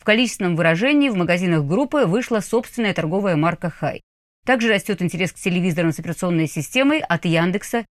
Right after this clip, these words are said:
и Сбера. Заметную долю занимает узбекский «Артель». А вот продажи белорусских телевизоров «Витязь» за год сократились вдвое, и сегодня их доля на рынке всего один процент. Это уже данные F плюс Тех Marvel.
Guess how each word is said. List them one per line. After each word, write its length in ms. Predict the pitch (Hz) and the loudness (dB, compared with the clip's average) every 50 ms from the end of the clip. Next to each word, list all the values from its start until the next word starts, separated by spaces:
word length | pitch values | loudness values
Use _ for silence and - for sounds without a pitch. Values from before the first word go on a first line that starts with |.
| _ - | _ -4
и 80 | 277 | -2
Сбера. 400 | 277 226 160 139 139 131 - - - - _ _ _ _ _ _ _ _ _ - | -2 0 0 0 0 0 -2 -4 -10 -14 _ _ _ _ _ _ _ _ _ -2
Заметную 380 | 185 233 277 320 359 320 302 277 | 2 4 4 4 4 2 2 2
долю 240 | 208 262 294 320 | 2 2 2 2
занимает 460 | 285 262 247 208 202 214 240 254 - 220 | 2 0 0 2 2 2 0 0 0 -2
узбекский 580 | 170 135 143 185 180 - - - - 220 202 - - | -4 -2 -2 -4 -4 -6 -8 -6 -6 -6 -6 -4 -4
«Артель». 460 | - 170 175 - - 147 147 139 - _ _ _ _ _ - | -4 -4 -4 -4 -4 -4 -4 -4 -6 _ _ _ _ _ -4
А 200 | 151 156 151 143 | 0 0 2 2
вот 160 | 143 151 147 - | 0 0 -2 -2
продажи 520 | - 160 151 151 160 156 135 165 170 143 | -2 -2 0 2 0 0 2 0 0 0
белорусских 480 | 156 156 160 156 160 156 - - 120 - | 0 0 0 2 0 0 -2 -6 -6 -4
телевизоров 500 | - 165 156 147 147 135 151 151 - - | -2 -2 0 0 0 0 -2 -2 -2 -2
«Витязь» 420 | 185 233 285 285 - 175 - - - _ _ _ | 0 0 0 2 0 -2 -2 -4 -8 _ _ _
за 240 | - 180 190 262 302 | -6 -2 0 2 2
год 140 | 269 269 262 | 2 0 -2
сократились 680 | - - 202 - 175 160 - 247 226 240 - - - - | -2 -4 -4 -2 -2 -2 -2 -2 -2 -2 -4 -6 -8 -6
вдвое, 580 | 160 160 160 151 165 160 165 165 160 160 160 - _ _ _ | -4 -2 -2 0 0 0 2 2 2 0 0 -4 _ _ _
и 160 | - 147 143 | -4 -2 -2
сегодня 400 | 139 - - 151 147 139 139 147 | -2 -2 -4 -4 -2 -2 0 -2
их 80 | 143 139 | -2 0
доля 160 | 147 143 143 | 0 0 0
на 120 | 139 147 156 | 0 0 0
рынке 260 | 214 247 247 - 151 | 0 0 0 -2 -4
всего 240 | - - 156 143 156 | -4 -2 -2 0 0
один 240 | 156 147 160 156 | 0 0 0 -2
процент. 520 | - 160 170 - - 147 131 127 117 - - _ _ _ _ - | -2 -2 -4 -4 -4 -4 -4 -4 -4 -8 -12 _ _ _ _ -8
Это 160 | 196 190 190 | -4 -2 -2
уже 140 | 175 151 156 | 0 0 0
данные 420 | 143 170 180 190 190 185 175 - - - | 0 0 0 2 2 0 0 -2 -2 -4
F 120 | 156 - | -6 -6
плюс 180 | - 160 147 - | -4 -8 -8 -6
Тех 300 | - 170 175 170 - 196 | -4 -4 -4 -4 -4 -6
Marvel. 460 | - 190 160 143 127 123 - - | -4 -2 0 0 0 -2 -6 -10